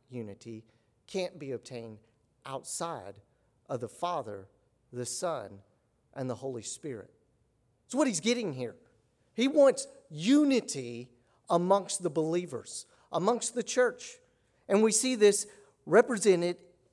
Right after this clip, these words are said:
in the example, the model in the Father,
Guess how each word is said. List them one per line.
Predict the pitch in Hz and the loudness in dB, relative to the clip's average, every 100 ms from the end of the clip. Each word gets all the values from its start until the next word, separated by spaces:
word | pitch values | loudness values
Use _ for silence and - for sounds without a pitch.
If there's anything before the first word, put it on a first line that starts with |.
| - | -6
in | 185 165 | -2 0
the | 151 147 - | 0 -2 -10
example, | 147 123 117 - 226 277 262 - 110 107 151 _ _ _ _ _ _ | -18 -12 -6 0 2 2 -2 -6 -8 -8 -14 _ _ _ _ _ _
the | 143 160 | 2 2
model | 151 190 262 233 127 110 131 _ _ _ _ _ _ _ _ _ - | 2 -2 0 0 0 -4 -10 _ _ _ _ _ _ _ _ _ -6
in | 165 | -4
the | 165 | -4
Father, | - 165 165 151 170 | -4 -4 -4 -6 -8